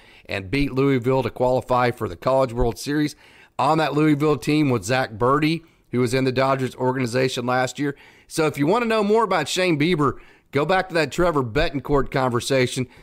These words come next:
Betancourt tells you everything you need to know about him. They were teammates there at U C S B.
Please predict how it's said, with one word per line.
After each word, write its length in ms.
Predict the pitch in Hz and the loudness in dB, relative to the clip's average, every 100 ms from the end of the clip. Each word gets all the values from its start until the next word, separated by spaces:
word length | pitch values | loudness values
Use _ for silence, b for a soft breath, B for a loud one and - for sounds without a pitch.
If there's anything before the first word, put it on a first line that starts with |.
| B - | B -4
Betancourt 500 | 131 143 139 156 - | -2 -2 0 0 2
tells 260 | 143 139 113 | 2 2 2
you 80 | |
everything 380 | 127 135 147 135 | 0 0 0 0
you 60 | 120 | 2
need 160 | 123 | 0
to 60 | 104 | 0
know 120 | 117 | 0
about 280 | 113 101 98 | 2 0 0
him. 260 | 123 131 123 B B - | 0 0 -4 B B -12
They 100 | 82 | -12
were 80 | 87 | -8
teammates 540 | - 139 131 123 - | -2 0 2 0 0
there 220 | 123 117 | 0 0
at 200 | 104 - | -2 -6
U 140 | 104 120 | -6 -4
C 240 | - 120 | -2 0
S 160 | 107 - | 0 -2
B. 360 | 110 131 135 | -2 0 -2